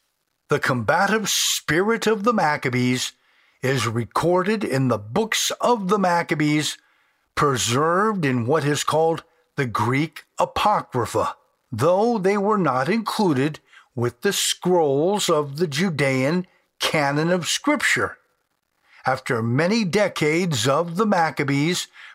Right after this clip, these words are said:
pursuing religious freedom as they understood it, the Hellenized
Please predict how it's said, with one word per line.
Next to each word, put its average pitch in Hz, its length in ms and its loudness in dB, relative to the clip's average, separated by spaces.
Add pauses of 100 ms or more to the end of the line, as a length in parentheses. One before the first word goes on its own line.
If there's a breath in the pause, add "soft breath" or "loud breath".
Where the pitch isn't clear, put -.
pursuing 160 680 0
religious 175 540 0
freedom 175 600 0 (100)
as 147 280 -2 (100)
they 175 400 0
understood 143 640 0
it, 175 200 -2 (840)
the 123 180 0
Hellenized 170 1080 0